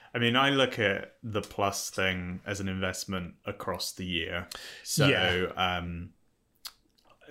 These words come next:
Speaker 1: they're not free games. I get that.
Speaker 2: Yeah.
Speaker 1: You know, but you can find deals out there to,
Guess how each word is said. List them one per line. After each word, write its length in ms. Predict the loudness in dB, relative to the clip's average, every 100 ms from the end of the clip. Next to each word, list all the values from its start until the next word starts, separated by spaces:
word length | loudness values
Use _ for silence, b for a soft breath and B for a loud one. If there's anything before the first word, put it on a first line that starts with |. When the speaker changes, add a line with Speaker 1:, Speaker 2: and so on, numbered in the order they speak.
| -20 -14
Speaker 1:
they're 200 | 0 2
not 400 | 4 6 6 4
free 280 | 0 -2 0
games. 300 | -2 -4 -6
I 80 | -6
get 240 | -6 -8 -8
that. 200 | -12 -14 _
Speaker 2:
Yeah. 280 | 0 0 0
Speaker 1:
You 80 | -6
know, 200 | -6 -4
but 240 | 0 0 0 B B -20 -20 -2
you 200 | 2 2
can 200 | 2 -2
find 320 | 2 2 2
deals 400 | 2 4 2 0 -4
out 180 | -4
there 260 | -4 -4 -4
to, 400 | -6 -4 -4